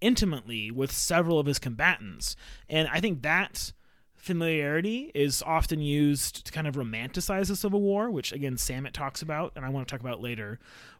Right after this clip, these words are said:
But, um, but I do think there is a reality going on, like, that is, it's hard not to romanticize it, actually, 'cause it is bizarre.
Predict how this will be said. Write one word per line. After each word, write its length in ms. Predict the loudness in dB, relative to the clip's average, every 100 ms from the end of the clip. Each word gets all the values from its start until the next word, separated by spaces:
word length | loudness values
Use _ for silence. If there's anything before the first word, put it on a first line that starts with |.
| _
But, 180 | 6 6
um, 520 | 6 0 -4 -8 -12 _ _ 6
but 120 | 10
I 120 | 10 10
do 200 | 8 6
think 300 | 6 0 2
there 180 | 4
is 120 | 4 4
a 60 |
reality 560 | 2 0 2 4 6 6
going 280 | 2 -2 -6
on, 240 | -6 -6
like, 200 | -6 -6
that 120 | -2
is, 300 | 0 0 -2 -6 -20 -12
it's 160 | -6 -4
hard 340 | 4 6 6
not 220 | 2 0 0
to 100 | -2
romanticize 600 | -2 -4 -8 -6 -6 -6
it, 60 |
actually, 340 | -6 -6 -8 -6
'cause 160 | -2
it 80 | 6
is 160 | 6 6
bizarre. 540 | 0 0 -2 -2 -8